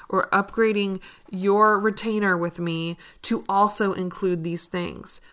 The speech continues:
That's a simple email or a simple conversation where you're just pointing out, "You came in at this level and now you're looking for this level. Are you interested in upgrading to get all those extra things, or are you happy to continue where you are?"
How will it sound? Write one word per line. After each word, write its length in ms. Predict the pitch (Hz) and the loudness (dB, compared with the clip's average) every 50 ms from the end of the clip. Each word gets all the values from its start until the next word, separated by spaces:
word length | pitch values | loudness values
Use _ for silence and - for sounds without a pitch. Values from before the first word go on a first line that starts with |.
| _ _ _ _ - | _ _ _ _ -16
That's 220 | - - 233 - | -14 -12 -8 -4
a 100 | 285 277 | -4 -2
simple 500 | 240 - - 247 240 233 233 233 214 - - | -2 -2 -2 -2 -2 -2 -2 -2 -4 -4 -4
email 560 | 180 190 196 202 196 185 - - - - - _ _ _ - | -6 -4 -2 -2 -2 -2 -2 -4 -6 -8 -12 _ _ _ 0
or 160 | 196 190 190 | 2 2 4
a 180 | 190 185 - | 2 0 -2
simple 400 | - - - 220 220 208 233 214 | -2 -2 -2 -2 -2 0 -2 -2
conversation 840 | 208 - 202 190 185 185 185 180 - 185 180 185 - - 160 165 165 | -2 0 0 0 0 0 -2 -2 -2 -4 -4 -4 -4 -6 -8 -6 -4
where 100 | 170 175 | -2 -2
you're 120 | 190 202 190 | 0 0 0
just 280 | 190 208 190 - - - - - - _ _ _ - | 0 -2 -4 -4 -6 -14 -20 -20 -20 _ _ _ -16
pointing 500 | - - 226 214 220 214 - - 262 277 | -8 -4 -2 -2 -2 -2 -2 -4 -2 0
out, 460 | 294 277 240 208 196 196 - - - - - - - - - - | 4 6 6 6 4 4 -2 -6 -12 -16 -16 -20 -20 -20 -16 -10
"You 200 | 185 175 196 208 | -6 -4 -4 -2
came 240 | 202 247 247 240 247 | -2 -2 -2 0 0
in 120 | 254 254 | 0 0
at 100 | 269 262 | 0 0
this 220 | 277 277 262 - | -2 -2 -2 0
level 320 | 240 214 196 190 202 196 - | 2 2 2 2 0 -2 -2
and 160 | - 185 180 | -4 -4 -4
now 180 | 180 180 175 180 | -2 0 0 0
you're 160 | 190 185 190 | 2 2 0
looking 340 | 185 180 180 - 190 180 180 | 0 -2 -2 -6 -8 -8 -6
for 140 | 180 190 180 | -4 -4 -2
this 240 | 175 180 180 - - | -2 -2 -4 -2 -2
level. 380 | 180 170 165 170 165 165 - - - - - - - | -2 -2 0 -2 -4 -4 -6 -12 -20 -20 -12 -4 2
Are 100 | 190 208 | 2 4
you 180 | 220 220 226 240 | 4 4 2 0
interested 380 | 247 240 269 247 - - 277 | -2 -2 -4 -6 -6 -4 -4
in 100 | 262 262 262 | -2 2 4
upgrading 760 | 285 302 294 - - 175 175 170 170 165 165 175 185 208 202 _ _ _ - | 4 4 4 2 -6 -4 -4 -2 -2 -4 -4 -4 -6 -8 -10 _ _ _ -8
to 180 | - - 208 190 | -4 0 0 0
get 200 | 185 180 208 202 | 0 0 2 2
all 200 | 202 190 185 180 | 4 4 4 2
those 220 | 175 175 175 170 | 2 0 -2 -2
extra 300 | 180 170 - - - 190 | -2 -4 -4 -4 -6 -6
things, 500 | 175 - 180 170 170 190 254 320 320 - - - - - - - | -6 -4 -4 -4 -2 -2 -2 -4 -4 -6 -6 -12 -18 -20 -10 0
or 120 | - 202 | 4 4
are 80 | 190 196 | 4 4
you 180 | 208 202 196 | 4 2 0
happy 320 | 180 180 185 180 175 196 185 | -2 -2 -2 -2 -2 -2 -4
to 100 | 180 170 | -4 -4
continue 540 | - 180 165 - - 175 165 160 160 160 | -6 -6 -8 -8 -8 -8 -6 -6 -6 -6
where 140 | 160 165 165 | -6 -6 -6
you 180 | - - - - | -6 -8 -6 -2
are?" 340 | - - 71 - - - | 0 0 0 0 -2 -8